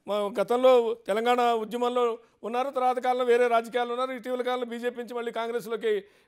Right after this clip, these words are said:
వెళ్ళినటువంటి పరిస్థితుల్లో ఎందుకు ఆ రకమైనటువంటి ఈటెల రాజేందర్ కామెంట్ చేశాడు అనేటువంటిది మీ అబ్జర్వేషన్స్ ఏంటి?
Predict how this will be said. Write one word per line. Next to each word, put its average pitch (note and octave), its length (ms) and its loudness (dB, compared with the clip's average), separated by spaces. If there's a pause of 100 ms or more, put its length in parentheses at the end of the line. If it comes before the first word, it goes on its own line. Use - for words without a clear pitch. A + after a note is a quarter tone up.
వెళ్ళినటువంటి A#3+ 420 0
పరిస్థితుల్లో A3+ 720 0 (220)
ఎందుకు B3+ 280 -2
ఆ B3 200 6
రకమైనటువంటి B3+ 520 -2
ఈటెల B3 280 -4
రాజేందర్ B3 480 -4 (280)
కామెంట్ B3 340 0
చేశాడు B3+ 360 0
అనేటువంటిది B3+ 440 -4
మీ A3+ 140 -4
అబ్జర్వేషన్స్ B3 600 0
ఏంటి? C#4 200 -8